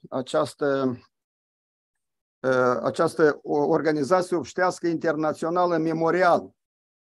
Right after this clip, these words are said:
Uh, onorată asistență, Memorialul este, a fost, că e închis acum, a fost cea mai veche instituție de apărare a drepturilor omului din Federația Rusă și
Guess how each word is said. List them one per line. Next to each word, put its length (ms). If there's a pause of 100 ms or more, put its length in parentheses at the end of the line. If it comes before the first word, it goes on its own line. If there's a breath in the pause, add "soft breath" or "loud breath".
(560)
Uh, 320
onorată 520
asistență, 500
Memorialul 680
este, 400
a 120
fost, 560
că 100
e 180
închis 340
acum, 300
a 80
fost 400
cea 200
mai 220
veche 480 (180 soft breath)
instituție 1160 (380 soft breath)
de 140
apărare 480
a 60
drepturilor 640
omului 380
din 320
Federația 680
Rusă 460 (200)
și 200